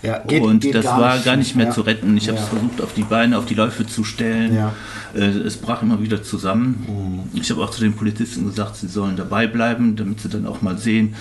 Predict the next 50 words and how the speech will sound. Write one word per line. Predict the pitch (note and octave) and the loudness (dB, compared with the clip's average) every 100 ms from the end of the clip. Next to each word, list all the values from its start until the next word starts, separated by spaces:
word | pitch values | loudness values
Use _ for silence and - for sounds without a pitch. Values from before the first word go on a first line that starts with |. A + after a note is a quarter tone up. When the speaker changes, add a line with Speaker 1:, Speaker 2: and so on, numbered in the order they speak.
| - - - - | -12 -14 -14 -10
Speaker 2:
äh, | B1 - D#2 E2 | -6 -4 -4 -2
was | F#2+ A2 | -2 -2
eigentlich | - B2+ G#2 G#2+ - | -4 -4 -2 -6 -4
durch | G#2+ G#2 - | -4 -2 -6
freilaufende | - G#2+ A2+ A2+ G#2+ G2+ | -2 0 0 0 -2 2
Hunde | A2+ G#2+ | 2 0
passieren | G#2+ - C3+ B2 G2+ | -6 -4 2 2 2
kann, | A2 F#2 | 0 2
Speaker 1:
Ja. | G2 | 2
Speaker 2:
damit | F#2+ G#2+ | 2 -2
sie | A2 | -2
dann | G#2+ G#2+ | 0 0
auch | - A2 G#2+ - - - | 0 -2 -2 -6 -6 2
<clears throat> | B2+ C3 A#2+ G#2+ G2+ - | 6 8 8 6 0 -4
vielleicht | G#2+ G2+ G2+ - | -4 -2 -2 -4
auch | G#2+ A2 | -6 0
Hundehalter | G#2+ G2+ G#2 G#2 | 0 0 -4 -4
drauf | A2+ F#2 | -4 -4
ansprechen, | - A2 - - G#2 - - - - - - | -2 -2 -2 -4 -4 -4 -6 -10 -16 -12 -4
wenn | G2 | -2
sie | |
ihren | - G#2+ G2 | 0 0 2
Hund | F#2+ F2 | -2 -2
freilaufen | - F2 E2 E2 - D#2 | -4 -2 -2 -4 -6 -8
lassen. | - - - - - - | -8 -10 -12 -12 -20 -14
Speaker 1:
Ja, | F#2 F#2 - - | -10 -8 -10 -6
da | G#2 | -4
ist | - | -2
auch | - - | -4 -4
Aufklärung | A2+ - - A2+ G2+ G#2 | -4 -4 -2 -2 -2 -2
ganz | G2+ G2+ - | -4 -4 -4
wichtig. | G#2+ A2 F#2+ | -4 -6 -6
Ich | |
glaub, | - - | -6 -4
das | D3 | -4
unterschätzen | C3+ A#2 E3 E3 - F3+ | -4 -2 -4 -2 -4 -2
auch | D#3+ D#3+ | -4 -4
viele | D#3+ D3 | -6 -4
Hundebesitzer, | C#3+ D3+ C#3 C3 C3 C3+ B2+ A#2+ | -4 -4 -4 -4 -4 -4 -4 -4
ne? | A2+ | -4
Die | A#2 | -4
denken, | A2 A2+ | -6 -6
„Ach | - | -4
komm, | A2 | -2
mein | G#2+ A2+ | -2 0
Hund | A#2 | -2
ist | C3+ | -2
nicht | D#3 | -2
schnell | - A2+ | 0 0
genug“, | A#2+ A2+ A2 | 2 2 0